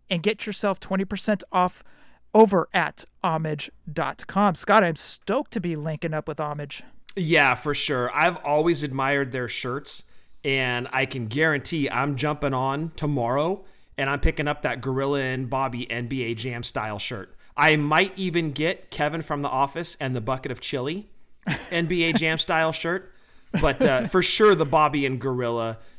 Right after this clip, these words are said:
Speaker 2: Twenty percent off is a no-brainer. You guys should absolutely be taking advantage of it too. Jeff, I know you're gonna get that Heart Foundation shirt.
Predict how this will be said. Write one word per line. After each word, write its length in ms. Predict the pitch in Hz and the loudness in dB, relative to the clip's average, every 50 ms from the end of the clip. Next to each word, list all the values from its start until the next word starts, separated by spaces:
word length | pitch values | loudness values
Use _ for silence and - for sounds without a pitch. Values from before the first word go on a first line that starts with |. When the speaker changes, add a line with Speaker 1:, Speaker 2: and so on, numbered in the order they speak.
| - - | -6 0
Speaker 2:
Twenty 240 | - 190 196 185 185 | 2 4 4 4 4
percent 320 | 156 175 - - 180 160 151 | 2 0 0 0 0 2 2
off 200 | 151 151 143 156 | 2 0 0 0
is 140 | 139 127 | -4 -4
a 40 | 143 | -2
no-brainer. 640 | 135 131 135 139 139 123 131 131 127 127 127 127 120 | -2 -2 0 0 0 0 -2 -2 -2 -2 -2 -4 -4
You 120 | 127 165 | -2 0
guys 220 | 156 170 156 151 147 | 2 4 4 4 2
should 100 | 151 139 | -2 -4
absolutely 440 | - 143 147 143 - - 151 147 135 | -2 -2 0 0 -2 -4 -4 -4 -4
be 80 | 131 123 | -6 -6
taking 280 | 139 139 135 135 135 127 | -6 -6 -6 -6 -6 -6
advantage 380 | 123 131 123 123 127 120 113 127 | -6 -6 -6 -6 -6 -6 -6 -6
of 100 | 117 123 | -6 -6
it 80 | 113 | -6
too. 180 | - - 143 131 | -4 -2 -2 -2
Jeff, 240 | 113 139 139 127 143 | -2 -2 -4 -2 -4
I 80 | 131 | -4
know 140 | 131 135 120 | -4 -4 -4
you're 260 | 117 113 117 135 143 143 | -4 -2 -2 -2 -2 0
gonna 200 | 147 156 156 139 | -2 -2 -2 -2
get 160 | 147 143 - | -4 -4 -4
that 160 | 135 123 113 | -4 -4 -2
Heart 180 | 123 139 147 - | -2 -4 -2 -2
Foundation 460 | 151 156 147 156 160 156 - 160 156 | -4 -4 -2 -4 -4 -4 -6 -6 -6
shirt. 360 | - - 175 185 190 190 | -6 -4 -4 -4 -6 -8